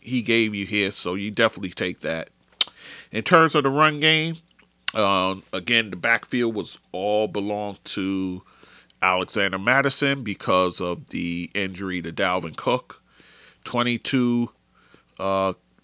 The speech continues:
twenty-two rushes for ninety yards and a touchdown. He caught three passes for thirty-four yards. So, so,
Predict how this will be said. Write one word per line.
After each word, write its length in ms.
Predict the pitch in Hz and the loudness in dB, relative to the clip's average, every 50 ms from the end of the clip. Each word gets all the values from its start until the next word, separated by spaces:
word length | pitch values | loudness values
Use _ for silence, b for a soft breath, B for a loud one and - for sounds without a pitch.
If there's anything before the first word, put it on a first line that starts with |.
| _ _ | _ _
twenty-two 460 | - 135 135 147 135 - - 147 139 | -2 -2 0 0 -2 0 2 2 4
rushes 720 | 131 139 135 143 139 - - 147 143 139 - - - - - _ _ _ | 6 6 6 6 4 2 -2 -2 -2 -2 -4 -8 -8 -10 -14 _ _ _
for 420 | _ _ - 107 104 98 95 95 92 90 90 92 - _ _ _ _ - | _ _ -4 -2 0 0 0 0 -2 -4 -10 -14 -18 _ _ _ _ -12
ninety 380 | 95 98 101 104 104 107 107 | -6 -4 -2 -2 -2 -2 -4
yards 360 | 104 104 104 101 98 98 - - | 0 2 4 4 4 2 0 -4
and 100 | 87 82 | -8 -10
a 60 | 82 | -10
touchdown. 720 | - - 113 113 - - - 113 110 107 107 110 107 107 b b b b b | -2 -2 -2 0 0 -4 -4 -4 -2 -2 -2 -2 -4 -6 b b b b b
He 140 | - 87 | -12 -12
caught 300 | - - 113 95 - - | -4 0 0 0 0 -2
three 200 | - 98 101 104 | -4 -4 -4 -4
passes 540 | 90 - 110 92 90 87 - - 80 - - | -2 0 2 2 2 2 0 -4 -8 -10 -12
for 500 | - - 90 87 87 87 87 87 85 85 b b b b b b b b - | -10 -6 -4 -2 0 0 0 -2 -2 -6 b b b b b b b b -4
thirty-four 500 | 107 95 92 90 82 - 92 80 76 78 | -4 -2 -2 -4 -4 -6 -8 -8 -8 -6
yards. 420 | 76 80 76 80 80 78 - - | -6 -6 -4 -4 -4 -6 -6 -6
So, 440 | - - - 69 69 64 64 67 - B B B B B B B B B B _ | -6 -4 -2 -2 -2 -4 -6 -8 -10 B B B B B B B B B B _
so, 560 | - - 147 143 143 147 143 139 143 135 | -2 4 6 8 10 10 10 8 6 4